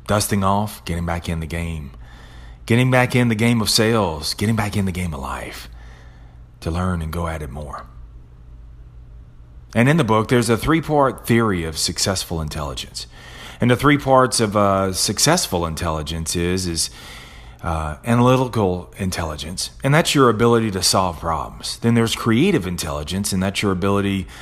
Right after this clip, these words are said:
to use what you know, what you, what you've already experienced to help navigate something new, something unusual that you're facing now.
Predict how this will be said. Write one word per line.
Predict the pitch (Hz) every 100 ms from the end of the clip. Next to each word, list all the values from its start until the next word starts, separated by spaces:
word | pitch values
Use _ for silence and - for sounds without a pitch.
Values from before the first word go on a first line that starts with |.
| - -
to | -
use | 98 120 127
what | 110 113 101
you |
know, | 98 113 95 78 71
what | 80 107
you, | 107 98 - -
what | 120 123
you've | 117
already | 135 135 131 120
experienced | 101 - - 139 117 104
to | 98
help | 110 98
navigate | 107 110 101 104 104 101 - - -
something | - 180 170 131
new, | 113 131 120
something | 98 120 117 117 107
unusual | 104 117 113 110 120 95 76 67 64
that | 90 82
you're | 87
facing | 101 95 85 78
now. | 87 87 -